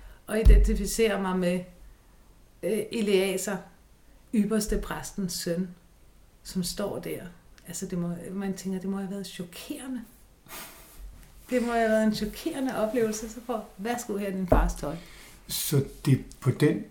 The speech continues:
Speaker 2: base og den baggrund, som du gerne vil åbne folks øjne med historier?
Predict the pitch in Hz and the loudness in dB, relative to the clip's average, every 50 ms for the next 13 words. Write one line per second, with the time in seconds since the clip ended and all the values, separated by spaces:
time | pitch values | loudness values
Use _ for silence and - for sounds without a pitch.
0 | - - - - 123 120 120 127 131 - 147 127 104 117 123 123 135 120 120 107 | -18 -4 0 4 4 6 6 6 6 6 4 4 4 4 2 2 0 0 0 0
1 | 113 117 117 123 117 - - - - - - - - - - - - - - - | 0 2 2 2 2 0 -2 -6 -10 -14 -12 -10 -10 -8 -8 -8 -8 -8 -6 -2
2 | 127 110 107 107 120 104 120 113 110 120 123 - - - 127 127 131 131 - 143 | -2 0 0 0 0 2 2 2 4 2 2 0 0 4 6 6 6 6 6 6
3 | 135 123 - - 120 123 143 139 - 147 117 107 107 107 110 117 117 110 - - | 4 4 4 0 -2 -2 -4 -4 -4 -2 0 2 2 2 2 2 0 -2 -6 -12
4 | - - - - - 180 117 107 113 110 110 - 113 113 120 117 | -20 -20 -20 -14 -6 -2 0 2 2 2 2 0 0 0 0 -2